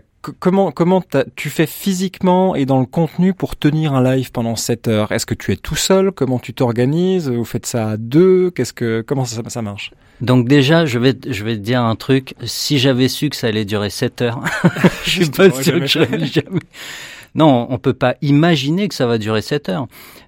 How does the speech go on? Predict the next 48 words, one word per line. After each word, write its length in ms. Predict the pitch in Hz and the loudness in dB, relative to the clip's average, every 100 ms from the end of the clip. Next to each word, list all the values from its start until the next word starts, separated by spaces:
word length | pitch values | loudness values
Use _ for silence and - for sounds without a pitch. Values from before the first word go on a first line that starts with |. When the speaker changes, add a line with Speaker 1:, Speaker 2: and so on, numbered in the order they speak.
| - | -2
Speaker 2:
Euh, 140 | 131 131 | 2 4
les 120 | 135 | 4
sept 260 | - 170 | 2 0
heures 100 | 180 | 0
de 80 | 143 | 2
live, 200 | 139 175 | 0 -2
c'était 220 | - - | -2 -2
devant 200 | 117 120 | 0 2
la 120 | 135 131 | 2 2
préfecture. 640 | 135 127 120 - 156 165 | -2 -4 -6 -4 -4 -4
Et 80 | 120 | -2
en 80 | 117 | -2
fait, 220 | - 143 | -2 -4
il 40 | - | -2
s'est 140 | 127 | -2
passé 320 | 123 110 131 | 0 -2 -2
quelque 120 | - | -6
chose 260 | - 123 101 | -4 -2 0
d'incroyable. 600 | 120 113 - 113 147 165 | 0 0 -2 0 0 -2
C'est 180 | - 117 | -4 -4
que, 180 | - 113 | -4 -2
bon, 200 | 113 110 | 0 0
ben, 240 | 104 104 - - _ | -2 -8 -14 -20 _
nous, 140 | 120 135 | 0 2
on 160 | 139 | 4
venait, 440 | 120 127 135 143 139 | 2 2 2 2 2
euh, 180 | 120 110 | 0 0
ben, 160 | 113 | -2
je 100 | 98 | -4
venais 220 | 107 123 | -2 -2
pour 160 | 123 104 | -2 -6
faire 180 | - 110 | -6 -2
le 120 | 104 | -2
live. 300 | 110 170 185 | 0 0 -2
Il 60 | 123 | -2
y 60 | |
avait 160 | 110 117 | 0 0
un 60 | |
rendez-vous 640 | 107 113 117 120 110 135 131 | -2 0 0 0 -2 0 0
avec 320 | 104 110 - | 2 0 -2
les 180 | 110 107 | -4 -2
différents 440 | 104 113 123 110 | -4 -2 0 0
collectifs, 600 | - 107 104 - 156 170 120 | 2 2 0 -2 -6 -2 -2
les 80 | |
politiques, 640 | 107 117 107 95 180 - - - _ - | 0 2 0 0 -4 -4 -16 -20 _ 0
à 80 | 139 | 2
la 120 | 131 | 2
préfecture, 640 | - 117 110 - 170 208 | 0 0 -2 -4 0 0